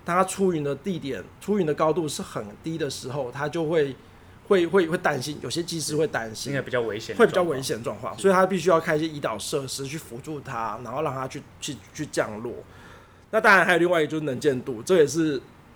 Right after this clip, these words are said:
Speaker 1: 我们非常非常 care 的一件事情，非常需要去注意的一件事情。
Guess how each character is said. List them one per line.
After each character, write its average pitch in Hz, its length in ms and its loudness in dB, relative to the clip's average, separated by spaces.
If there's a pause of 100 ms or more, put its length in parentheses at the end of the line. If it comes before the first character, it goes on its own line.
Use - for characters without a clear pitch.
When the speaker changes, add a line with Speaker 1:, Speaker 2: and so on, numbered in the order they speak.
(160)
Speaker 1:
我 160 100 2
们 143 140 -2
非 160 100 4
常 156 160 8
非 156 60 4
常 143 160 0
care 135 260 4
的 117 80 -2
一 117 60 -4
件 120 220 -4
事 113 220 -8
情， 101 180 -10
非 151 100 0
常 135 300 -2
需 160 140 0
要 151 120 6
去 147 140 -6
注 139 240 -6
意 135 60 -2
的 117 120 -2
一 110 40 -8
件 110 220 -4
事 107 200 -8
情。 - 200 -8